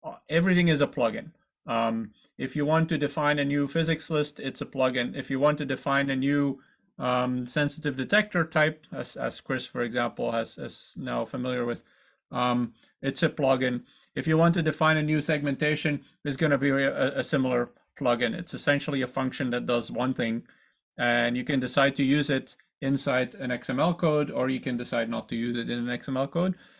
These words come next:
Um, and so you're just writing that one little bit of support to add functionality through these plugins, which makes it actually pretty extensible with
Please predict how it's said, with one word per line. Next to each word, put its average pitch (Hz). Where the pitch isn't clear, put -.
Um, 131
and 135
so 143
you're 135
just 160
writing 143
that 131
one 135
little 135
bit 127
of 127
support 127
to -
add 123
functionality 131
through 127
these 113
plugins, 113
which 165
makes 208
it 165
actually 151
pretty 156
extensible 123
with 120